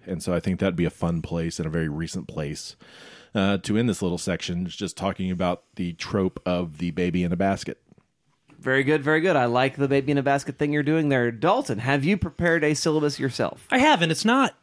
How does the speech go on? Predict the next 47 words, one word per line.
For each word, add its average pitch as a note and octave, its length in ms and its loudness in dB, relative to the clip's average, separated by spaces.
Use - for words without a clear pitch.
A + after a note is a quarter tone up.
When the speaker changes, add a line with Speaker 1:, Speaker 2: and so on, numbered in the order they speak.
Speaker 3:
too C4 260 4
entirely C#3 460 2
dissimilar A#2 480 0
from A2+ 200 -4
Arthur's. G#2+ 440 -4
I C#3+ 60 -2
think C#3+ 180 0
we, B2 380 2
we C3 160 2
would B2 100 0
also C3+ 260 2
talk A2 300 -2
about G#2+ 240 -4
a G#2+ 40 -4
little G#2 180 -4
Moses A2 400 -4
and G#2+ 80 -8
a - 20 -10
little G2+ 100 -10
Superman, A2+ 580 -6
because A#2 200 -6
this D3 180 0
would E3+ 140 -2
probably G3 540 2
be B2+ 560 2
a, G2+ 40 -4
uh, G2 260 -8
a A2+ 40 -6
Save D#3 340 2
the C3 60 2
Child B2+ 460 2
module F#2+ 680 -6
in, A#2+ 60 -8
like, A2+ 200 -2
a A#2 40 2
Speaker 1:
Mm. A#2 80 4
Speaker 3:
larger C3 320 2
class A#2 380 0
on A2 80 -2
adventure G#2 420 -2
tropes - 380 -4
and A2 80 -4
adventure G#2+ 320 -2
narratives. G#2 600 -4
Speaker 1:
Oh, G2+ 100 4
Speaker 3:
Because F#2 180 4
Speaker 1:
yeah. A#2 60 -2